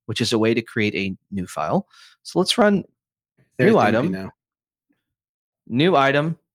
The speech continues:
Speaker 1: dash item type file, dash path, dollar sign profile.
Speaker 2: Speaking
Speaker 1: And then
Speaker 2: of, uh, the,
Speaker 1: you're good
Speaker 2: the
Speaker 1: to go.
Speaker 2: length, the length is zero, so it is an empty, empty document now.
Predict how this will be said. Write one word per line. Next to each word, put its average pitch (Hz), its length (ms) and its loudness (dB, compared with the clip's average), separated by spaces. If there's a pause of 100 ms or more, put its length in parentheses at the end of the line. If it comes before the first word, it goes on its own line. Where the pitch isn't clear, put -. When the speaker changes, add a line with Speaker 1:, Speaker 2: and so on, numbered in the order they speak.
(160)
Speaker 1:
dash 110 280 -2
item 135 260 -2
type 147 240 -2
file, 120 560 0 (100)
dash - 280 -6
path, 139 560 -4 (320)
dollar 104 200 2
sign 104 280 -2
profile. - 580 -6 (1000)
Speaker 2:
Speaking 147 460 0
Speaker 1:
And - 0 -
then 127 80 2
Speaker 2:
of, - 200 -10
uh, 123 260 -4
the, 117 120 -4
Speaker 1:
you're - 20 -
good 113 120 -12
Speaker 2:
the 131 60 -2
Speaker 1:
to 139 80 -4
go. 117 60 0
Speaker 2:
length, - 400 -4 (460)
the 123 80 -6
length 127 260 0
is 113 100 -2
zero, 110 300 0
so 117 140 -4
it 113 60 2
is 110 100 0
an 110 100 0
empty, 107 280 -4
empty 117 220 0
document 101 500 -4
now. 80 220 -12